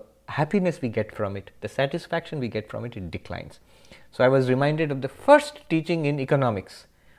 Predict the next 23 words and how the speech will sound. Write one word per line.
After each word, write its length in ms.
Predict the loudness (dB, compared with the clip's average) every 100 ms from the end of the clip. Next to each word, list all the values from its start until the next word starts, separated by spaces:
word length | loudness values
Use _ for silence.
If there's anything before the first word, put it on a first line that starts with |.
| -4
the 80 | 2
law 340 | 8 10 12
of 140 | 8 4
diminishing 540 | 0 2 0 -2 0
marginal 440 | 0 0 -2 -2
utility. 540 | -4 -4 -8 -10 -14 -20 _ -20 -20 -20 -20 -10
The 120 | -6
whole 340 | 8 12 12 12
point 340 | 8 4 6
of 80 | 4
economic 420 | 2 2 2 2
activity 460 | 0 0 -2 -2 -2
is 60 | 0
that 160 | 0
we 120 | 2
have 220 | 2 2 2
desires, 540 | 4 8 8 6 0 -20 -10
and 100 | -4
those 100 | -2
desires 380 | 0 2 0 0
must 240 | -6 -4
be 80 | -6
satisfied. 720 | 0 2 2 0 -2 -2 -2